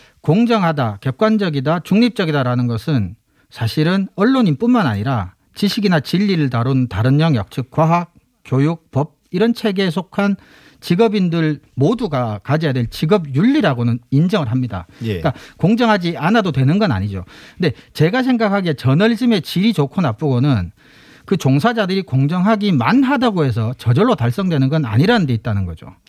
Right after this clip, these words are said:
Speaker 2: 그렇죠. 공정하다고 해서 꼭 그게
Speaker 1: 저널리즘 소리 좋으란 법은
Speaker 2: 좋은
Speaker 1: 없는 거죠.
Speaker 2: 연구가 되고 좋은 보도가 되는 건
Speaker 1: 그렇죠.
Speaker 2: 아닌 거죠.
Speaker 1: 예를
Speaker 2: 필요
Speaker 1: 들면
Speaker 2: 조건이라지만 충분 조건은 아니라는 말씀이시죠.
Speaker 1: 그렇죠.
Speaker 2: 예.
Speaker 1: 지구가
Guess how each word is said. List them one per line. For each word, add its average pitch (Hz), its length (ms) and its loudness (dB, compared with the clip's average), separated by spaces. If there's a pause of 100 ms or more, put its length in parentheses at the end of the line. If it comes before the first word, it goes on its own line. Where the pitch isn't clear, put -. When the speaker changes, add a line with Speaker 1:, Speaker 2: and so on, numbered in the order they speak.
Speaker 2:
그렇죠. 135 260 -4
공정하다고 170 840 -2
해서 143 240 -2
꼭 151 260 -10
그게 113 220 -8
Speaker 1:
저널리즘 180 340 2
소리 170 220 -2
좋으란 165 460 0
법은 160 200 2
Speaker 2:
좋은 - 20 4
Speaker 1:
없는 151 220 2
거죠. 139 120 2
Speaker 2:
연구가 139 340 -4
되고 131 420 -4
좋은 127 340 -2
보도가 117 380 -2
되는 101 240 -4
건 123 100 2
Speaker 1:
그렇죠. 185 280 0
Speaker 2:
아닌 101 100 -4
거죠. 90 180 -10
Speaker 1:
예를 208 220 2
Speaker 2:
필요 240 140 2
Speaker 1:
들면 214 220 2
Speaker 2:
조건이라지만 156 800 -4
충분 214 300 -10
조건은 147 300 -4
아니라는 113 320 -2
말씀이시죠. 92 400 -2
Speaker 1:
그렇죠. 117 400 0
Speaker 2:
예. 82 60 -12
Speaker 1:
지구가 220 640 0